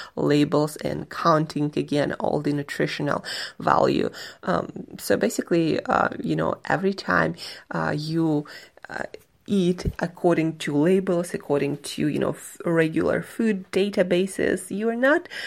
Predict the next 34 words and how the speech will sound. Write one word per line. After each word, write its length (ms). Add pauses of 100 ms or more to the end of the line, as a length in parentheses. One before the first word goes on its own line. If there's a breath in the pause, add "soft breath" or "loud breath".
(220 loud breath)
uh, 280 (180)
counting, 800 (380 loud breath)
uh, 220 (100)
a 100
lot 340
of 120
things. 600 (140)
And, 480
uh, 340
if 300
you 120
really 380
want 360
to 100
dial 500
down 540
your 320
nutrition 880
and 260
your 80
calories, 720 (420 loud breath)
uh, 340
you 200
need 280
to 100
be 260
more 480
specific. 1000 (380)
Like, 500
uh, 160
you 160
know, 220 (340 loud breath)
it 120
wasn't 360